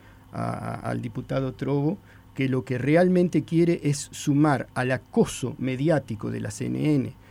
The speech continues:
y de todos los medios grandes a Venezuela, que la prensa mundial diga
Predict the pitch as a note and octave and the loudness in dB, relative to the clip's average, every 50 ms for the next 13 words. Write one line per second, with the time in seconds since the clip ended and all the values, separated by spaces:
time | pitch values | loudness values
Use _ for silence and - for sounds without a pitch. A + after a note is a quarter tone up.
0 | - - - - B2+ B2+ B2+ A2 - F3 F3 E3+ D#3 C#3+ C#3 C#3+ C#3+ D3 C#3+ C3+ | -20 -12 -8 -6 -4 -4 -4 -2 0 2 2 2 2 0 0 0 0 0 0 -2
1 | B2+ B2 C3+ C3+ C3+ C3 B2 G#2+ G#2 A#2+ A#2+ A#2+ A#2+ A#2+ A2 - C#3+ C#3+ C#3+ D3+ | -2 -2 -2 0 0 -2 -2 -4 -6 -6 -6 -4 -6 -6 -6 -4 -2 0 0 0
2 | F3+ G3 - - - - - - - - - D3 D3+ D#3+ F3 - C#3+ C3 A2 - | 0 -2 -4 -10 -20 -20 -20 -20 -6 0 2 4 6 4 4 2 2 0 0 0
3 | C3+ C3+ C#3 - D3 C#3+ D3 D3 C#3 D3+ D#3 D#3 D3+ C#3 D3 C#3+ C#3 D3+ E3 D#3 | -2 0 0 2 2 4 4 4 6 6 4 4 4 6 4 4 4 4 0 -2